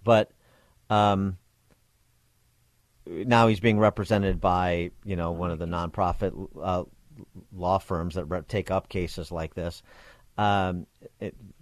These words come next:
arguing this is a First Amendment case. But it just, but it's, be-, even beyond even the First Amendment. I don't know. I mean, I just, yeah, all this talk we have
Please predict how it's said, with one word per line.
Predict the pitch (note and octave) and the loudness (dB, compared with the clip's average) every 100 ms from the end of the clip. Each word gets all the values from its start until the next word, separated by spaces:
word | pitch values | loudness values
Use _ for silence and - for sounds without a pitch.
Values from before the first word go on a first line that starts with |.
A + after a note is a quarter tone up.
| - | -14
arguing | - F#2 E2+ F2 | -4 -4 -2 -4
this | E2+ - | -4 -6
is | E2 | -10
a | D#2+ | -8
First | - F#2 - | -6 -6 -6
Amendment | F2+ E2 D#2 | -6 -6 -8
case. | A2+ G2+ - | -6 -6 -4
But | - | -6
it | B2 D#3 D3 | -4 -4 -6
just, | F3 - - | -8 -10 -6
but | D#3+ | -4
it's, | D#3 - | -4 -6
be-, | C3 C3 C3+ F#3 | -12 -14 -6 -4
even | F3 F3+ D3 | -2 -2 -2
beyond | D#3 E3+ F3 | -2 0 0
even | C3 | -2
the | G2 | -4
First | - G#2+ - | -4 -6 -6
Amendment. | E2+ A2 D#2+ G1+ - _ _ _ _ - _ _ _ _ _ _ _ _ - _ _ _ | -4 -4 -6 -10 -18 _ _ _ _ -20 _ _ _ _ _ _ _ _ -20 _ _ _
I | E3 | -2
don't | A3 G3 | 0 2
know. | D3 B2 | 2 2
I | A2 | 2
mean, | C3 D#3+ | 0 -2
I | |
just, | D3+ F#3 - D3 | -2 -4 -6 -6
yeah, | C#3 - - - | -6 -8 -18 -4
all | D3 G3 | 0 2
this | G#3 G3+ - | 2 0 -4
talk | - C3+ C#3 B2+ | -4 2 2 2
we | C3 G#2 | 0 0
have | G#2+ G#2 G2+ G2 F2+ | 0 0 2 0 -2